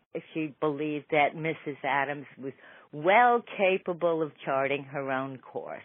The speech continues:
you know, that, to that effect. So there, there wasn't any kind of, uh, instructions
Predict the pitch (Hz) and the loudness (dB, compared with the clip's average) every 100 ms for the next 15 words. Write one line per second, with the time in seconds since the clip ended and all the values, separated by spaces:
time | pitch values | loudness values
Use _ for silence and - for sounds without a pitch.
0 | - 139 139 127 127 143 160 - 175 151 | -14 -12 -10 -6 -2 2 2 0 -6 4
1 | 151 135 - - - - - - _ _ | 4 4 0 -8 -8 -12 -20 -20 _ _
2 | _ _ _ _ _ _ - 180 170 143 | _ _ _ _ _ _ -2 4 4 4
3 | 175 170 147 170 165 156 147 - 135 135 | 6 6 6 2 4 2 0 -4 -6 -4
4 | 139 135 - 139 135 131 127 123 - _ | -6 -8 -8 -6 -4 -2 -2 -2 -6 _
5 | - _ - 120 110 117 - 165 160 - | -20 _ -8 -6 -6 -8 -6 -4 -4 -6
6 | - 175 170 - - 147 156 | 2 4 4 0 -4 -2 -2